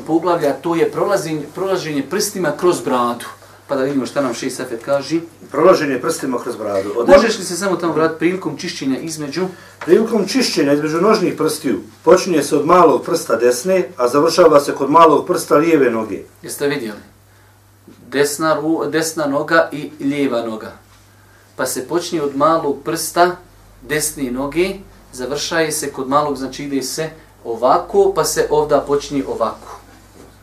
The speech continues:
Speaker 1: Počinjemo s de-, od desne noge, od malog prsta, pa onda pređemo na lijevu nogu, počinjemo ovda i završajemo na malom prstu. E,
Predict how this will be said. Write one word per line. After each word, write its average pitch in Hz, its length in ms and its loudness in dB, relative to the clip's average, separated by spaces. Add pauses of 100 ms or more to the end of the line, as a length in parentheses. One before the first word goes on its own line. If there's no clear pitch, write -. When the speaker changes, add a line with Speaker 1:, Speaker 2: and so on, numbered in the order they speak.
(1000)
Speaker 1:
Počinjemo 135 760 -4 (200)
s - 120 -16
de-, 139 120 0
od 135 140 -2
desne 143 360 0
noge, 143 320 -4
od 123 140 -6
malog 135 400 2
prsta, 185 480 0 (380)
pa - 60 2
onda 143 320 4
pređemo 151 360 -4
na 135 120 4
lijevu 151 320 -2
nogu, 170 380 0 (300)
počinjemo 151 480 0
ovda 160 400 4
i - 80 -4
završajemo 143 640 -2 (160)
na 127 100 -6
malom 123 320 0
prstu. 165 400 -2 (320)
E, 143 220 0